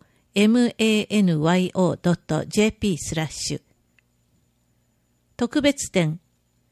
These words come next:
漫画で語る古代大和スリー。十月三日土曜日から十一月二十九日日曜日。一般千円、八百円。大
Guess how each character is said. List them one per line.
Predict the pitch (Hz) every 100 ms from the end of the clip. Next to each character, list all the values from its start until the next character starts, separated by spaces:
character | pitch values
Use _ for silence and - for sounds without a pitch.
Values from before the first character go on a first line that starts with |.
| _ _
漫 | 214 247 262
画 | 247
で | 226
語 | 226 214 202
る | 190 180 - _ _
古 | - 262
代 | 208 156
大 | 180 202
和 | 165 - 139 - _
ス | - -
リ | 185 165 -
ー。 | _ _ _ _ _ _ _ _ _ _
十 | 196 247 262
月 | 240 -
三 | 208 208
日 | - 202 185 -
土 | 196
曜 | 214 190
日 | 156
か | 156
ら | 151 156 - _ _ 180
十 | 214 254
一 | 247 240
月 | 220 -
二 | 214 240
十 | 185 156
九 | -
日 | 180 156 - 131 - -
日 | 175 - 208
曜 | 190 156
日。 | 143 135 _ _ _ _ _ _ _ _ _
一 | 196 190 _ -
般 | 214 202 - _
千 | - - 254 202
円、 | 156 139 - _ _
八 | - 175 -
百 | 185 -
円。 | 156 143 - _ _ _ _
大 | 226 233